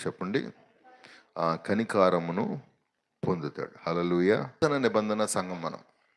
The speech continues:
కొత్త నిబంధన సంఘం మనం. ఒక అరగంటలో నేను మీకు చెప్పాల్సింది నేను చెప్తాను, దయచేసి వినండి, ఆలకించండి. అయితే పాత నిబంధన సంఘ బాధ్యతలు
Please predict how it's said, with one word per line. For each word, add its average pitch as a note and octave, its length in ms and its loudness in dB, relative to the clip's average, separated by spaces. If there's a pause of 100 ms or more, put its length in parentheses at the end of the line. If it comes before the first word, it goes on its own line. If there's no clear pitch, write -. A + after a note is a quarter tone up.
(380)
కొత్త A#2 220 4
నిబంధన A#2+ 400 2
సంఘం F#2+ 360 -4
మనం. D#2 160 -6 (840)
ఒక - 100 -10
అరగంటలో A2 560 0
నేను F#2 200 -8
మీకు F#2 240 -14
చెప్పాల్సింది G2+ 460 -10
నేను E2+ 80 -8
చెప్తాను, F2+ 380 -10
దయచేసి F2 380 -8
వినండి, E2+ 260 -10
ఆలకించండి. E2+ 580 -14 (1600)
అయితే F3+ 200 6
పాత D3 480 8
నిబంధన E3+ 800 4 (440)
సంఘ C#3 360 6
బాధ్యతలు B2 840 4